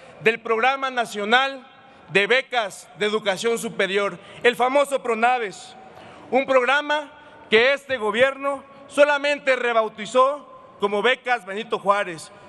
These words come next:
Sí, compañeros, eso también lo creó el pri.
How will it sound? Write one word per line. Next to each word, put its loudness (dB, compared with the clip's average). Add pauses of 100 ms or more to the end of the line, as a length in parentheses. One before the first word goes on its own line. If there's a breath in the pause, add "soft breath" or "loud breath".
(100)
Sí, -2
compañeros, -2
eso -4
también 0
lo -4
creó 0
el -4
pri. -6